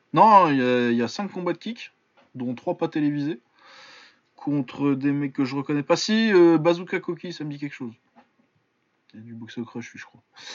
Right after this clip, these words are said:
Euh, et sinon, en M M A, ouais, non, c'est vraiment pas ouf.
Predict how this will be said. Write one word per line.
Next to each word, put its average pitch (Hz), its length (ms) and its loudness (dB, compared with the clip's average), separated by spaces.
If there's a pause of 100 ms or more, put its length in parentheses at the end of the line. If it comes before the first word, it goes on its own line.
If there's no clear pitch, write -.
(480)
Euh, 113 380 -4
et 113 100 0
sinon, 156 380 -6
en 139 80 -2
M 131 80 -2
M 143 140 -4
A, 165 100 -8
ouais, 151 160 -6
non, 165 80 -10
c'est 120 140 -12
vraiment 135 160 -10
pas 156 140 -8
ouf. - 360 -8